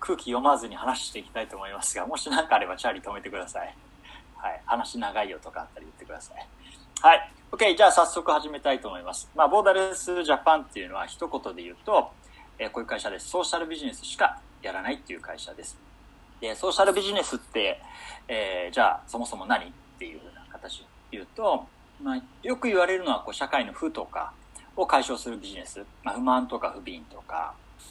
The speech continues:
えー、不快とかっていう。まあ、でも当然ながらそういうものっていうのは、えー、ごく、一般のビジネスが全て解消すべきものであって、ソーシャルビジネスってあえて言うからには、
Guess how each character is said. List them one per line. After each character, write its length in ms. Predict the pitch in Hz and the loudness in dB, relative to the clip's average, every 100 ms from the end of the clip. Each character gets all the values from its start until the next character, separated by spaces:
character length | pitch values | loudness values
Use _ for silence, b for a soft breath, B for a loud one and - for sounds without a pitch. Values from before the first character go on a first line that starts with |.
| - | -16
え 800 | 87 80 78 78 78 78 78 - - - | -14 -14 -14 -12 -12 -12 -14 -16 -20 -20
ー、 20 | |
不 60 | - | -6
快 160 | - - | -6 -6
と 80 | |
か 140 | - - - - | -12 -16 -20 -20
っ 20 | - | -20
て 60 | |
い 80 | 87 | -18
う。 100 | 80 - B B | -20 -20 B B
ま 80 | 220 | -2
あ、 20 | |
で 60 | 226 | 0
も 100 | 151 | -2
当 160 | - 185 | -2 -4
然 140 | 208 | 0
な 100 | 214 | 2
が 100 | 180 | 4
ら 140 | 117 104 | 4 2
そ 180 | 175 | -4
う 60 | 170 | -4
い 60 | 175 | -4
う 40 | |
も 100 | 185 | 0
の 180 | 143 - | 0 0
っ 40 | - | -6
て 60 | |
い 40 | 90 | -10
う 20 | |
の 60 | |
は、 140 | 80 - | -8 -10
え 480 | - - 80 - 80 | -12 -12 -12 -14 -16
ー、 0 | - - - - | -18 -20 -20 -8
ご 120 | - 139 | -4 -4
く、 140 | - - - - - - 98 - - - - | -6 -14 -20 -20 -20 -18 -18 -20 -20 -20 -16
一 100 | - | 0
般 100 | 170 | 2
の 80 | 180 | 2
ビ 80 | 165 | 0
ジ 80 | 156 | -4
ネ 60 | |
ス 80 | - | -4
が 100 | - | -6
全 200 | - 120 | -10 -10
て 80 | - | -10
解 200 | - 98 | -10 -10
消 240 | - - 92 | -12 -14 -14
す 120 | - | -10
べ 100 | 165 | -10
き 100 | - | -10
も 100 | 92 | -12
の 100 | 92 | -10
で 80 | - | -12
あ 40 | |
っ 40 | - - | -12 -8
て、 160 | 190 170 | -6 -4
ソ 140 | 156 | -4
ー 40 | |
シ 80 | 151 | -2
ャ 60 | 190 | -4
ル 60 | |
ビ 100 | 180 | -4
ジ 60 | 196 | -10
ネ 80 | 185 | -12
ス 120 | 240 | -12
っ 20 | |
て 120 | - | 0
あ 60 | 131 | 0
え 80 | 135 | 0
て 60 | 107 | -6
言 120 | 107 | -10
う 40 | |
か 100 | 110 | -8
ら 100 | 101 | -8
に 100 | 90 | -4
は、 240 | 185 180 | 0 0